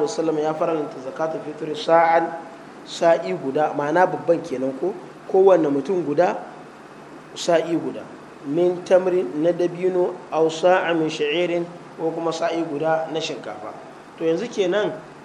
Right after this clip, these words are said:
dabinon aka kalla ko shinkafar aka kalla aka shar'anta ko ko dan shine abincin su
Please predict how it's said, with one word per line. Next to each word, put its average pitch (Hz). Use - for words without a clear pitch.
dabinon 208
aka 226
kalla 185
ko 208
shinkafar 196
aka 190
kalla 160
aka 180
shar'anta 180
ko 196
ko 190
dan 170
shine 190
abincin 175
su 202